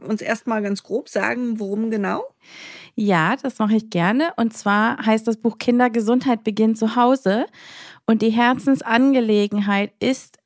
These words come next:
Speaker 2: dass wir ja als, äh, Praxisinhaber, also wir hatten zwischenzeitlich drei Praxen, mein Mann und ich, dass wir einfach immer mehr sehen, dass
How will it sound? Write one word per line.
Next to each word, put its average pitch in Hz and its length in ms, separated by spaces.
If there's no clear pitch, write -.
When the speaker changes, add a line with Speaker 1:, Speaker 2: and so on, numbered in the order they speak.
Speaker 2:
dass 208 420
wir 226 320
ja 220 260
als, 196 500
äh, - 120
Praxisinhaber, 196 1040
also 202 220
wir 196 100
hatten 190 180
zwischenzeitlich 185 680
drei 208 260
Praxen, 220 480
mein 202 180
Mann 202 220
und 202 120
ich, 208 220
dass 202 160
wir 208 100
einfach - 300
immer 233 240
mehr 208 400
sehen, 202 460
dass 185 280